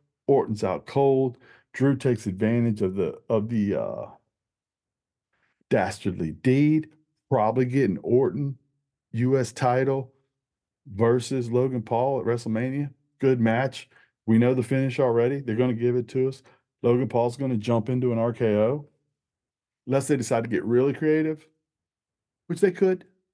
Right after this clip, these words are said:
They could get really creative. Kevin Owens pull that off of him because of R K O in-, interference in a match in the next forty-two days. Works for me.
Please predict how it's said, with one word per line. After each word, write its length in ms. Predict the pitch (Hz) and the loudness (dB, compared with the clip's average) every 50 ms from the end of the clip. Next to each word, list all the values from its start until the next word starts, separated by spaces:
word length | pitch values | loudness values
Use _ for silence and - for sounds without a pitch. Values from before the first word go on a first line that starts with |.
| _ _ | _ _
They 80 | 139 135 | -6 0
could 160 | - 180 170 | 0 0 0
get 140 | 156 151 151 | 0 0 -2
really 160 | 156 156 147 | -2 -2 -2
creative. 420 | 147 - 151 147 147 143 143 139 | -4 -4 -4 -2 -2 -4 -6 -6
Kevin 280 | - 151 143 135 131 131 | -6 -4 -4 -2 -2 -2
Owens 300 | 131 135 139 135 127 - | -4 -4 -4 -6 -8 -10
pull 280 | - - - 143 131 | -8 -2 0 0 2
that 120 | 131 131 127 | 2 2 2
off 220 | 127 131 135 - | 2 0 -2 -2
of 140 | 147 131 131 | -2 -2 -2
him 160 | 135 139 135 | -4 -6 -6
because 400 | 123 120 - - - 127 127 120 | -8 -8 -6 -2 0 0 0 0
of 80 | 120 120 | 0 -2
R 100 | 120 127 | -2 -2
K 200 | - - 135 131 | -2 -2 0 0
O 180 | 123 123 127 | 2 2 0
in-, 140 | 127 120 123 | 0 -2 -2
interference 760 | 117 101 127 120 117 120 - 127 127 127 127 110 107 - - - | -4 -4 -4 -4 -4 -2 -2 -2 0 0 -2 -2 -6 -10 -14 -10
in 120 | - 123 123 | -6 -2 0
a 40 | |
match 600 | 113 113 113 117 123 127 120 - - - - - - | 0 0 0 0 0 -2 -4 -6 -10 -12 -12 -8 -4
in 140 | - 120 120 | 0 2 2
the 60 | 120 | 2
next 260 | 123 120 117 117 - | 2 0 -2 -4 -4
forty-two 460 | - - 120 120 117 107 - 131 120 | 0 2 2 2 2 0 0 0 2
days. 560 | 120 117 123 123 127 127 123 123 123 - - _ _ _ _ _ _ _ _ _ _ _ _ _ _ _ _ _ _ _ _ _ _ _ | 2 2 2 2 2 0 -2 -4 -6 -10 -16 _ _ _ _ _ _ _ _ _ _ _ _ _ _ _ _ _ _ _ _ _ _ _
Works 260 | - 120 135 127 120 | 0 0 0 0 0
for 120 | - - 110 | 0 2 4
me. 400 | 113 123 127 131 135 135 135 | 4 4 4 4 2 0 -2